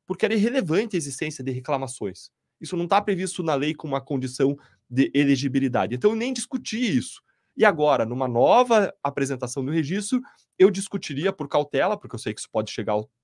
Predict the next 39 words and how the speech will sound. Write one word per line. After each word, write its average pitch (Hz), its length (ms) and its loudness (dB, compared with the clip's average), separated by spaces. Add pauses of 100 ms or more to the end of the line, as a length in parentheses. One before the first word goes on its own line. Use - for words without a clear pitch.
(280)
Tribunal 127 360 0
Superior 135 300 -2
Eleitoral, 220 400 2 (240)
eu 240 80 4
discutiria - 520 -4
isso 196 160 -2
desde 185 200 2
o - 20 -14
começo, 240 340 2 (280)
apresentando 120 500 -6
fatos, 175 500 2 (140)
provas, 151 400 4
testemunhas, 147 720 -6
a 135 60 0
razão 131 260 -4
pela 113 160 -2
qual 117 160 2
eu 120 40 -8
saí, 170 360 0 (240)
a 180 100 4
ligação, 147 480 0
o 139 40 -4
telefonema 123 520 -4
do 117 80 -8
senador 110 400 -4
Álvaro 147 300 0
Dias, 160 340 -4 (220)
o 175 100 2
processo 165 380 6
de 131 60 -4
reflexão, 160 580 -2 (200)
quem 214 140 4
me 196 100 4
aconselhou 156 520 2
ao 143 40 4
longo 131 220 2
do, 131 240 -2
do 160 140 2
tempo, 196 420 2